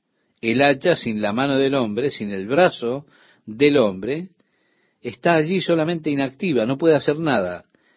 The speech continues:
Solamente es cuando el hacha es utilizada por un hombre que puede tener algún valor para cortar. Por eso, dice también, "Se ensoberbecerá la sierra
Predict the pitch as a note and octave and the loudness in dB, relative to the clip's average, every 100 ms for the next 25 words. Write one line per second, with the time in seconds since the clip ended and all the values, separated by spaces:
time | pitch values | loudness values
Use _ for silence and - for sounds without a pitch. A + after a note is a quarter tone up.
0 | _ _ - C#3+ E3 F#3 F3 E3+ - D3+ | _ _ -2 0 0 0 0 -2 0 -2
1 | C#3 B2 D#3 D#3 - A2 F#2+ - _ C#3+ | 2 2 4 2 0 -4 -6 -12 _ -10
2 | B2+ A#2+ G#2 A#2 G#2 D#3 D3 G#2 C3 D#3+ | -8 -8 -8 -8 -4 0 2 0 -2 -2
3 | F3 A2+ G2+ C3 F3 - _ _ _ _ | -2 -4 -2 -4 -4 -8 _ _ _ _
4 | - D3+ - E3+ F#3 E3 C3+ D3 D#3+ D#3+ | -2 -2 2 4 6 4 2 0 0 -2
5 | - B2+ B2 B2 E3+ F#3 E3 B2+ C3+ D#3 | -2 0 0 0 -2 -2 -4 2 4 6
6 | D#3+ C3 D#3 F3+ - - B2+ B2+ D#3 F3+ | 6 6 2 -4 -10 -2 -2 2 0 2
7 | A#3 A2 E2+ - _ _ _ _ _ _ | 2 2 -2 -18 _ _ _ _ _ _
8 | _ _ _ - C#3+ D#3+ - D#3+ E3+ _ | _ _ _ -2 0 0 -2 -4 -6 _
9 | _ _ _ _ _ _ A#2 C#3 C#3 B2 | _ _ _ _ _ _ -6 -4 -2 0
10 | A#2 D3 C#3+ A#2+ - D3 - D3+ D3 C3 | 0 0 -2 -2 2 0 0 0 0 0
11 | - C3 C#3 C3+ A#2+ - C3 D#3+ D3 D3+ | -2 0 2 0 -2 -2 0 2 2 -2
12 | - E3 D3 G2+ F2 | -2 0 0 -2 -6